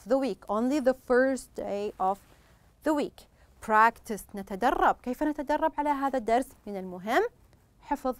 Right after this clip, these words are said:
الكلمات بالترتيب. Sunday, Monday, Tuesday. وأيضا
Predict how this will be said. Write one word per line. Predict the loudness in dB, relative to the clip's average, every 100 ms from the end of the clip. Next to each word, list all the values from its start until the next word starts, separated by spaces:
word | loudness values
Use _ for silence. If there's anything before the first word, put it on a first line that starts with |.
| -12 _
الكلمات | -8 -8 -8 -8 0 2 2 -2 -14 _
بالترتيب. | -6 -2 0 0 -4 -10 -6 -6 -4 -8 -8 -20 _ -20 -10
Sunday, | -8 -6 -2 0 0 -2 _ _ _ -12
Monday, | -10 -6 0 0 0 -8 _ _ _ 0
Tuesday. | 4 4 4 0 -2 -10 _ _ _ _ _ _ _ _ _
وأيضا | 2 4 4 2 6 6